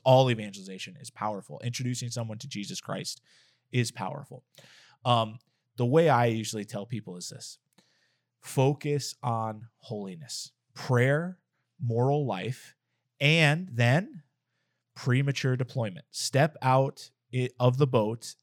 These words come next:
and God shows up. And I, and I'm, and I'm not, um, uh, don't focus on technique. Don't, don't, you don't, you don't necessarily need to go to a school or something like that. Focus on your relationship with Jesus Christ, and then boldly follow him wherever he'll go. And, and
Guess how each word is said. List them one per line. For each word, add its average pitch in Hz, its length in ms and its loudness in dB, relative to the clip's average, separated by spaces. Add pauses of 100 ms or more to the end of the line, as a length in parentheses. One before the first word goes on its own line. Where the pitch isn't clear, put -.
(140)
and 123 180 0
God 165 280 -4
shows 190 280 -4
up. 180 260 -2 (200)
And 135 140 2
I, 151 120 -2
and 165 160 0
I'm, 156 240 -4
and 151 140 -2
I'm 151 100 -4
not, 185 400 -6
um, 156 340 0 (520)
uh, 131 80 -4 (100)
don't 208 240 -2
focus 214 400 0
on 202 120 -8
technique. 185 600 -8 (140)
Don't, 196 260 -6 (160)
don't, 196 300 -6
you 190 140 -8
don't, 220 240 -10
you 160 120 -4
don't 185 160 -4
necessarily 190 460 -4
need 190 160 -8
to 190 80 -6
go 180 100 -6
to 156 140 -2
a 139 40 0
school 131 420 -4
or 113 60 -2
something 113 320 -8
like 104 200 -10
that. 101 220 -6 (380)
Focus 185 480 -2
on 147 140 -4
your 131 120 -6
relationship 151 600 -4
with 185 80 -8
Jesus 175 300 -8
Christ, 120 480 -4
and 127 160 0
then 127 360 2
boldly 170 720 4
follow 127 460 2
him 135 200 -2
wherever 110 360 -4
he'll 147 160 0
go. 190 340 0
And, 127 200 -6
and 143 180 -6